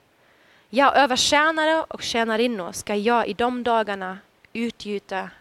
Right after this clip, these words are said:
min ande." Så Jesus säger att anden ska vara tillgänglig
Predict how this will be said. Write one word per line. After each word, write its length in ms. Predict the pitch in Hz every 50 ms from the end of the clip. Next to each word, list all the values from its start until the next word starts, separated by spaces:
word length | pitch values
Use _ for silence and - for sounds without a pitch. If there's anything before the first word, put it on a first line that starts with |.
| _ _
min 220 | 208 214 214 208
ande." 400 | - 196 208 214 214 196 196 - 165 - _ _ _ _ _ _ _ _ _ _ _ _ _ _ _ _ _ _ _ _ _ _ _ _ _ _ _ - - - - -
Så 140 | - - 233
Jesus 260 | 240 277 277 294 277
säger 160 | - 277 262
att 120 | 240 - -
anden 380 | - 247 277 294 294 262 240 214
ska 160 | - 233 214
vara 100 | 208 220
tillgänglig 800 | - - - 277 269 240 233 208 196 196 190 185 185 196 - -